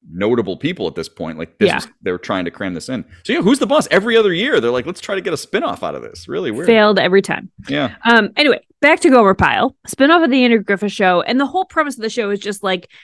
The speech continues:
Speaker 2: there's this dum-dum and his, like, sergeant or whatever who is annoyed that he's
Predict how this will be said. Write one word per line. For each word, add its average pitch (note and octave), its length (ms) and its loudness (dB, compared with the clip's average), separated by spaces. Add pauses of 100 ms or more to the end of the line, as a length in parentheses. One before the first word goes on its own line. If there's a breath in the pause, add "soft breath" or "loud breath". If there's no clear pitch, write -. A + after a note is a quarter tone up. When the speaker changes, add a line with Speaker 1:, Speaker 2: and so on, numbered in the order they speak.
(240 soft breath)
Speaker 2:
there's G#3+ 240 6
this A#3+ 200 2
dum-dum F#3 640 -2 (100)
and G#3 600 0 (160)
his, G#3+ 680 2
like, F#3 320 -2
sergeant G#3 720 0
or F#3+ 160 -2
whatever F3 560 -2 (460 soft breath)
who G3 760 4
is G#3+ 180 2
annoyed G#3 500 0
that F#3 60 -10
he's F#3 720 -8